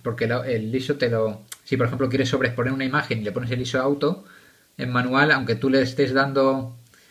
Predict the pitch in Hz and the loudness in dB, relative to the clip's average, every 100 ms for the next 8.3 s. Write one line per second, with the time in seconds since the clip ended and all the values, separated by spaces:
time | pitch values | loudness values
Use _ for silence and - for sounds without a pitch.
0 | _ _ _ _ - _ _ _ - 113 | _ _ _ _ -20 _ _ _ -12 -8
1 | 117 127 135 135 117 113 131 117 123 127 | -4 0 0 0 0 0 -2 -2 -2 -2
2 | 131 123 - 127 120 120 120 120 117 117 | -2 -4 -6 0 4 6 6 6 4 0
3 | - 135 135 120 127 123 123 131 127 139 | 0 2 2 0 -2 0 -2 -2 -2 -2
4 | 147 170 - - _ 131 120 135 151 156 | -2 -4 -6 -20 _ 0 4 4 4 4
5 | 147 131 120 147 139 - - 117 113 110 | 2 4 4 2 -2 -6 -6 -2 0 0
6 | 107 104 104 101 151 - 95 - 127 117 | 0 -2 -6 -8 -6 -8 -10 -6 -6 -6
7 | 98 107 117 147 - 143 - 143 131 139 | -10 -6 -4 -4 -6 -8 -8 -8 -2 2
8 | 160 170 | 2 2